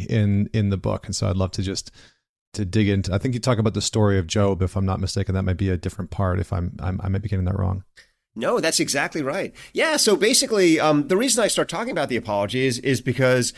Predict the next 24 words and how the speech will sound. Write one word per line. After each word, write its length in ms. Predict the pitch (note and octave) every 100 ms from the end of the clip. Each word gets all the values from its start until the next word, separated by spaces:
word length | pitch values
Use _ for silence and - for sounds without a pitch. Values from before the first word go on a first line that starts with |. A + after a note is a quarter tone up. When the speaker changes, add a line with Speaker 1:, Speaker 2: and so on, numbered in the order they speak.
| - - -
Speaker 2:
I 80 | D#3+
start 200 | D#3 E3
talking 240 | F#3 A#3+
about 180 | A3 D3
the 80 | C#3+
fact 240 | C3+ B2+
that 80 | C3+
before 320 | A#2+ - F3
humans 380 | F3+ D#3 D3 A#2+
invented 580 | A#2 G2+ B2 - A#2 F#2+
literature, 640 | G2 D3 G3+ - F2 G#2
they 140 | B2 C3
invented 400 | A#2+ C#3 B2+ B2+
another 360 | C3 C3+ A#3
technology 840 | G#3+ A2 - F2+ D#2 D#2 D2 D2 - - -
for 140 | C3
generating 540 | A#2 B2+ A2 G2 F#2 E2+
empathy, 560 | D2+ D2 D2+ C#2+ G2+ _ _ _ -
and 300 | B2 B2+ G#2+
that 180 | G#2+ B2+
was 140 | D3
the 60 | F3
Speaker 1:
Hmm. 40 |
Speaker 2:
apology. 680 | F#3 F3+ B3+ D4 - -